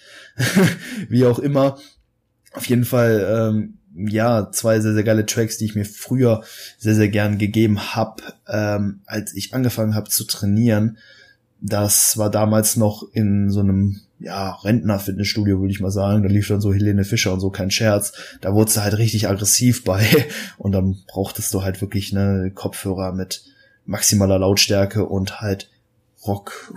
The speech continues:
Metal, was auch immer, da-, was halt richtig klatscht, ne. Also,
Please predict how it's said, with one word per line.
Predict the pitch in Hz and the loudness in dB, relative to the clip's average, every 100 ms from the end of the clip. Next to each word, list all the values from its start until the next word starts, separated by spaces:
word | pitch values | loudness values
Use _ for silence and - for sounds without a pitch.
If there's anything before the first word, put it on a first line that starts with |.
| - | -18
Metal, | - 90 101 110 98 | -10 -8 -2 0 0
was | 98 98 | 2 0
auch | 87 | 0
immer, | 107 98 | -4 -6
da-, | 90 - - - | -8 -12 -14 -6
was | - 98 | -4 -2
halt | - | -2
richtig | 107 - - | -6 -6 -8
klatscht, | - 92 - - | -4 0 0 0
ne. | 92 | -4
Also, | 92 92 92 | -2 -4 -6